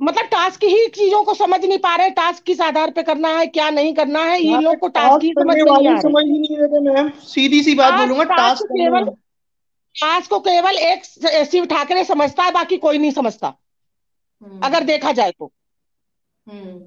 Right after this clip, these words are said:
Speaker 2: और ले दे के
Speaker 3: चलो,
Speaker 2: दूसरा
Speaker 3: रोहित, रोहित,
Speaker 2: शालीन से
Speaker 3: रोहित
Speaker 2: समझ रहा था।
Speaker 3: रोहित जी को बोलने देते हैं, रोहित जी ने भी ज्वाइन किया। प्रशांत जी, जी अपना cam on कर लीजिए, डोरेमोन जी अपना कै-, अब जो, जो, जो अपना cam off करेगा ना, जैबा मैम का है issue, I know,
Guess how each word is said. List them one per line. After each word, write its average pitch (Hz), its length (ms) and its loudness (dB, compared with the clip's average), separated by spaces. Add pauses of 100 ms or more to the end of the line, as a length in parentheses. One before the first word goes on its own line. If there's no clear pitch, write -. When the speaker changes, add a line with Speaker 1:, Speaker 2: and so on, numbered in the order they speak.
(140)
Speaker 2:
और 214 80 -8
ले 226 260 -2
दे 254 120 -4
के 269 80 -6
Speaker 3:
चलो, 277 120 0
Speaker 2:
दूसरा 269 320 2
Speaker 3:
रोहित, 285 200 -2
रोहित, 311 360 -4
Speaker 2:
शालीन 262 680 -2
से 277 100 2
Speaker 3:
रोहित 269 220 2
Speaker 2:
समझ 247 140 0
रहा 226 120 4
था। 214 280 -2 (680)
Speaker 3:
रोहित 277 340 -6
जी 285 60 -16
को 277 140 -12
बोलने 240 260 -12
देते 233 200 -16
हैं, 247 60 -18
रोहित 240 260 -12
जी 233 100 -16
ने 240 140 -14
भी 233 80 -16
ज्वाइन 233 160 -14
किया। 247 120 -14
प्रशांत 339 400 -10
जी, - 100 -14
जी 359 80 -8
अपना 339 200 -6
cam 320 300 -6
on 330 100 -12
कर 320 160 -8
लीजिए, 320 220 -8
डोरेमोन 302 340 -4
जी 320 100 -12
अपना 330 160 -8
कै-, 330 160 -10
अब 285 140 -8
जो, 330 220 -8
जो, 320 360 -8
जो 330 100 -10
अपना 359 280 -6
cam 359 280 -8
off 359 200 -10
करेगा 320 240 -6
ना, 339 100 -8
जैबा 311 280 -6
मैम 320 160 -10
का 311 140 -12
है 294 300 -6
issue, 330 160 -16
I 294 140 -6
know, 285 320 -12